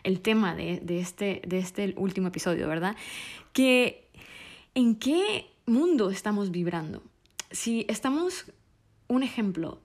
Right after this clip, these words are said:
si, si sos de las personas que, que se ponen a ver la televisión y miras las noticias, las noticias, noventa y nueve punto cinco por ciento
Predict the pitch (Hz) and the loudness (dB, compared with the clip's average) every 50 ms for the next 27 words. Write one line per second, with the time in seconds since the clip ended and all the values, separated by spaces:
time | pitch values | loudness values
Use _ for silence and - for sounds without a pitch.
0 | _ - - - - 240 226 226 214 - - - - - 226 - 269 262 262 311 | _ -14 -8 -4 -2 0 0 0 0 -4 -8 -10 -6 -6 -2 0 0 0 2 2
1 | 311 302 302 - 220 - 214 208 233 254 254 254 - - 214 208 196 - - - | 0 0 -2 -4 -6 -4 -4 -2 -2 -4 -4 -6 -6 -6 -4 -4 -4 -6 -8 -8
2 | - 202 185 - - - 185 - 202 220 233 226 190 190 196 208 214 208 208 - | -6 -6 -6 -6 -6 -8 -6 -4 -2 0 0 0 0 0 0 0 -2 -2 -2 -2
3 | 185 180 175 175 175 - - 180 170 170 185 185 185 - - - 196 196 190 185 | -2 -2 0 -2 -2 -4 -4 -6 -4 -4 -4 -6 -6 -8 -6 -4 -2 -2 -2 -2
4 | 185 185 180 - - _ - 208 208 190 190 185 226 226 220 196 180 - 170 156 | -2 -4 -4 -6 -10 _ -4 -2 0 0 0 -2 -2 -2 -2 -2 -2 -4 -6 -8
5 | - - 151 165 185 - - _ _ - - - - - _ _ _ _ _ _ | -6 -8 -8 -8 -8 -10 -14 _ _ -20 -20 -20 -20 -20 _ _ _ _ _ _
6 | _ _ _ _ _ - 233 214 208 196 202 196 196 - 233 - - 294 302 294 | _ _ _ _ _ -6 -4 -4 -2 -2 -2 -2 -2 -4 -6 -2 -2 -2 -2 -2
7 | - - _ - - 208 202 208 202 202 196 190 196 190 185 180 180 185 190 202 | -6 -10 _ -6 -2 0 0 0 0 0 0 0 0 0 -2 -2 0 0 0 2
8 | 208 226 240 262 262 247 240 247 247 240 233 - - 226 220 208 196 202 196 196 | 2 2 2 2 2 2 0 -2 -4 -4 -4 -2 0 0 0 0 0 -2 -2 -2
9 | 196 190 - - - - - - 208 202 190 90 185 185 - 180 175 - - 180 | -4 -4 -6 -10 -16 -10 -4 -2 -2 -2 0 -2 -4 -6 -8 -10 -8 -6 -4 -4
10 | 170 165 170 170 170 170 - | -4 -4 -4 -6 -6 -6 -8